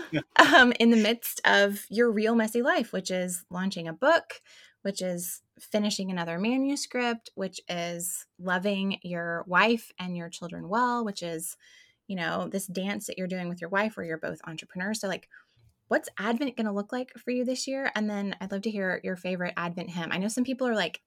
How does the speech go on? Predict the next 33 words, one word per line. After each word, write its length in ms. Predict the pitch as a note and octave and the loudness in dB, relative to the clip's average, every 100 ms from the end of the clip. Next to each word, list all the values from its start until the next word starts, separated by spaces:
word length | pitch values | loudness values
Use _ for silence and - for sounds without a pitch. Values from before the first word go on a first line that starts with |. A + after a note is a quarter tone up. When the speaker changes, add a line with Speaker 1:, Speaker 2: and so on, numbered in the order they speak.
| _ | _
Speaker 2:
super 500 | - - G3+ F#3+ G3+ | -8 -4 -4 -2 -2
particular. 580 | B3+ B3 A#3 A#3 A#3 | -2 -4 -2 -2 0
There's, 200 | A3+ F#3+ | -2 -4
like, 200 | E3+ - - | -6 -10 -6
Advent 360 | - D3 C#3 C#3 | -2 0 -2 -6
music 320 | C3+ C#3 C3+ - | -6 -4 -6 -6
and 80 | C#3 | -6
there's 160 | C3+ | -6
Christmas 360 | - - A#2 - | -8 -10 -10 -10
music, 260 | - - - | -8 -8 0
but, 100 | C#3+ | 4
Speaker 1:
Uh, 20 | |
Speaker 2:
like, 260 | C#3+ C#3+ C3+ | 8 8 6
Speaker 1:
yeah, 160 | C3 B2+ | 2 2
yeah, 160 | B2 | 2
yeah. 240 | A#2+ A#2+ A2+ - - | 2 -2 -4 -8 -8
Uh-huh. 340 | C3+ B2 A#2+ C#3+ _ - | -6 -4 -6 -8 _ 2
Speaker 2:
you 200 | A3 C#4+ | 4 4
tell 220 | F4 C#4 | 4 6
me, 340 | A3 D#3+ G3 - | 4 2 -4 0
favorite 320 | B3 B3 B3+ | 6 8 6
Christmas 320 | - B3+ B3 B3 | 4 0 0 0
song, 240 | A3 A3+ | 2 2
favorite 240 | A3+ F#3 | 2 4
Advent 340 | D#3 D#3+ B2+ - | 4 4 0 -4
song? 260 | B2 - - - _ _ _ _ _ _ _ _ _ - - | -6 -6 -14 -18 _ _ _ _ _ _ _ _ _ -18 -2
Speaker 1:
Oh, 600 | D3 D3 C3+ B2 B2+ - - | 4 6 6 2 -2 -14 -8
I 120 | - D#3 | -4 -2
don't 140 | E3+ | 0
know 100 | F3 | 0
if 140 | D#3+ | 0
I 60 | D3 | -2
have, 560 | C#3+ C#3 C3 G#2+ - | -2 -2 -2 -4 -16